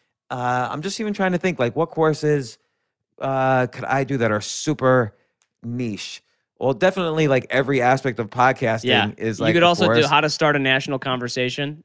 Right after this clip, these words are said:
Speaker 2: <laughs>
Speaker 1: Yeah, how to, how to go viral and get, uh,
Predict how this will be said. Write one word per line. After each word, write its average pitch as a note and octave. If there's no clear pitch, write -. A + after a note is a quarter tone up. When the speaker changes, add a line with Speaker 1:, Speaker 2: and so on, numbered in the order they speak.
Speaker 2:
<laughs> G#3+
Speaker 1:
Yeah, C#3+
how D#3
to, D#3
how C#3+
to E3
go D#3
viral C3+
and B2
get, C3
uh, A#2